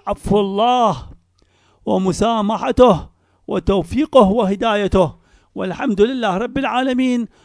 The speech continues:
وصلى الله على سيدنا محمد خاتم النبيين وعلى آله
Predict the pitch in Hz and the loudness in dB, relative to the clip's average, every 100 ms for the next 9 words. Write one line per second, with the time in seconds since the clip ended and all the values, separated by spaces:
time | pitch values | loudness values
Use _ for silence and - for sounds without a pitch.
0 | _ 226 185 240 240 240 208 190 233 214 | _ -4 -2 -2 -2 0 -2 -2 -2 0
1 | 196 196 - 196 196 233 196 196 185 170 | 0 -2 -6 -6 -2 -2 0 0 -2 -2
2 | 247 220 185 - 220 208 196 175 170 170 | -2 -2 -2 -2 -2 0 -2 -2 -4 -4
3 | 165 202 247 262 254 262 262 _ _ _ | -4 -2 2 2 2 0 -4 _ _ _
4 | _ _ _ _ _ _ _ _ _ _ | _ _ _ _ _ _ _ _ _ _
5 | _ - - 170 196 190 - 220 233 226 | _ -8 -2 -2 0 -4 -4 0 2 2
6 | 185 196 302 | -4 -4 -6